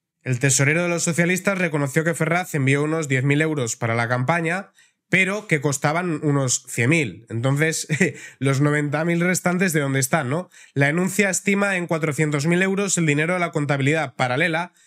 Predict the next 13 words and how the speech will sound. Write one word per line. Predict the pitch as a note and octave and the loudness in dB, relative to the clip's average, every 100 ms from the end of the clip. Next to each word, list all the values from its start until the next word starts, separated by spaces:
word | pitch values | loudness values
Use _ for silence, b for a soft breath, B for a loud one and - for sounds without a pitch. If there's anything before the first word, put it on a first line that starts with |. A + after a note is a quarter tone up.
| b - | b -6
y | B2+ | 0
concluye | C#3+ C#3+ E3 F3 E3 | 0 2 2 2 0
criticando | F3 F3+ E3+ F3+ | 0 0 0 0
la | F3 | 0
falta | D3+ D#3 D3+ | -2 -2 -2
de | E3 | -2
austeridad | D#3+ - D#3+ D#3+ E3+ D#3 | -2 -2 0 2 0 0
y | D3 | 0
el | |
bochorno | C#3 C3+ D3+ D3+ E3+ | 0 0 0 0 0
de | |
estas | D3+ F3 D#3 | -2 -2 -2
acciones. | B2+ - D3 C3+ G2+ - - | -2 0 0 0 -6 -10 -14